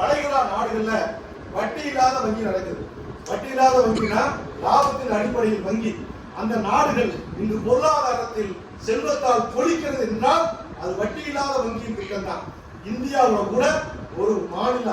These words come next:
அரசு, மாநில அரசு முஸ்லிம்களுக்கு வட்டி இல்லாமல் ஐந்து லட்சம் வரை நாங்கள் கடன் உதவி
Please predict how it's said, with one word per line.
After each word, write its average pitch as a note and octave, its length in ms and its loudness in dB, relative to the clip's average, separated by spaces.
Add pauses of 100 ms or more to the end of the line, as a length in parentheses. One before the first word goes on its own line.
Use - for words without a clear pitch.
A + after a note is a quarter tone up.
அரசு, A#3 360 -4 (260)
மாநில B3+ 420 0
அரசு F3 240 -6 (1700)
முஸ்லிம்களுக்கு A#3+ 680 -2 (640)
வட்டி - 340 -6 (120)
இல்லாமல் G#3 460 0 (420)
ஐந்து C4 260 -2
லட்சம் A#3+ 300 -2
வரை G#3+ 240 -2
நாங்கள் F#3+ 260 -4
கடன் A3 260 -2
உதவி G3+ 240 0